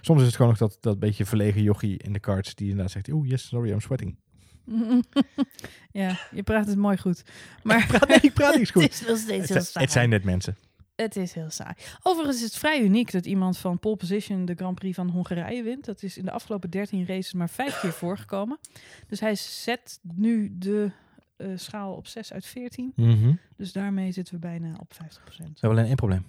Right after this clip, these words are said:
Speaker 2: En dat is?
Speaker 1: Sinds tweeduizend vier
Speaker 2: Mhm.
Speaker 1: heeft de winnaar van de Grand Prix van Hongarije
Speaker 2: Ja.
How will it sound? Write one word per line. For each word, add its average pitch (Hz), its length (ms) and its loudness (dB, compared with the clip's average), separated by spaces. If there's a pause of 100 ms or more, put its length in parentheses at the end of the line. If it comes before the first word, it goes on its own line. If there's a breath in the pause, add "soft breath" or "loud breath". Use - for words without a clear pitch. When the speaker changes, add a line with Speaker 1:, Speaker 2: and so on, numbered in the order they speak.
(320)
Speaker 2:
En 190 100 -4
dat 180 160 -6
is? - 240 -14 (360 soft breath)
Speaker 1:
Sinds 139 220 6
tweeduizend 117 380 4
vier 160 360 -2
Speaker 2:
Mhm. 190 160 -2 (320)
Speaker 1:
heeft 117 320 4
de 104 200 -2
winnaar 131 320 4
van 107 120 2
de 104 100 4
Grand 107 180 2
Prix 107 180 2
van 101 80 4
Hongarije 104 460 0
Speaker 2:
Ja. 196 200 -4